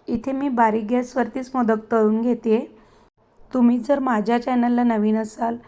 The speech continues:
तुम्हाला माझी रेसिपी आवडत असेल, तर प्लीज चॅनलला लाईक करा, शेअर करा आणि सबस्क्राईब नक्की करा. हे मोदक तळण्यासाठी थोडासा वेळ जातो, एक चार मिनटं लागतात, तीन ते चार मिनटं.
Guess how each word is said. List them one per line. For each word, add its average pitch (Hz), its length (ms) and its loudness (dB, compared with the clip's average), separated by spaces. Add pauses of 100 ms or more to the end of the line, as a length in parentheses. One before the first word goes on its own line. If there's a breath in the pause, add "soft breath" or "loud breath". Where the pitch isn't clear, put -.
(320 loud breath)
तुम्हाला 214 260 0
माझी 220 320 0
रेसिपी 220 480 -2
आवडत 233 460 -2
असेल, 226 380 -4 (440 loud breath)
तर 226 60 -6
प्लीज 233 340 -4 (140)
चॅनलला 233 400 0
लाईक 214 360 -2 (120)
करा, 240 280 -2
शेअर 214 380 -4
करा 214 280 -4
आणि 220 200 -2
सबस्क्राईब 208 640 -4
नक्की 220 400 -4
करा. 247 320 -2 (1300 soft breath)
हे 277 80 -4
मोदक 220 500 0
तळण्यासाठी 233 680 0
थोडासा 220 440 0
वेळ 240 260 2
जातो, 262 480 -4 (400 soft breath)
एक 214 120 -10 (140)
चार 233 340 4
मिनटं 254 340 0
लागतात, 233 420 0 (140)
तीन 220 260 -2
ते 240 100 0
चार 208 300 0
मिनटं. 214 340 -2